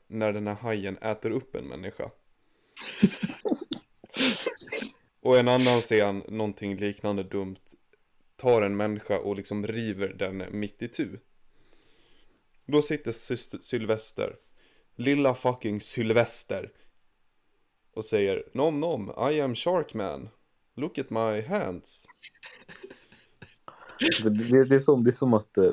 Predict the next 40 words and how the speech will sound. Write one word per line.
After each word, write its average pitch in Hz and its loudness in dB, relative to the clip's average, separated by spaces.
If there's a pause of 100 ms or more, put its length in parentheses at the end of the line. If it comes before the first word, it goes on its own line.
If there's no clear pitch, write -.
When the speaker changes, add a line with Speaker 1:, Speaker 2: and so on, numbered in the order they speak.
(100)
Speaker 3:
Vin 110 6
Diesel 113 2
är 90 4
fucking 95 -4
Groot. 104 2
Speaker 1:
Ja, 170 4
ja, 165 0
men 180 0
jag 220 4
tänker 220 0
Speaker 3:
Ja. - 8
Speaker 1:
absolut - 2 (120)
kolla 104 2
på - -4
den 95 -4
där 95 -4
serien. 101 -6 (1080)
Eller 117 6
filmen. 101 -4 (1120)
Speaker 3:
Ja. 123 -8 (880)
Men 120 2
alltså, 120 6
jag 113 4
vet 110 2
inte, - -14
Suicide 127 -2
Squad, 92 -2
den 98 -4
bästa 120 0
karaktären 104 2 (260)
i 101 0
D 98 -2
C 104 0
Universe, 95 0
om 95 -2
man 90 -2
tänker 90 -4
så 87 -2
här, - -4
s-, - -10